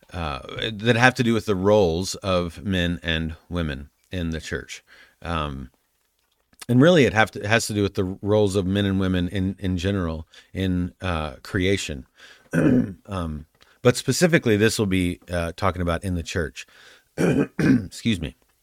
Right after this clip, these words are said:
So Rick Warren in recent years has moved from complementarianism,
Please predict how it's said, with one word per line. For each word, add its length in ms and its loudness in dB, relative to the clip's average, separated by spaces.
So 160 6
Rick 240 8
Warren 240 8
in 140 4
recent 320 2
years 360 2
has 600 0
moved 360 0
from 340 2
complementarianism, 1300 0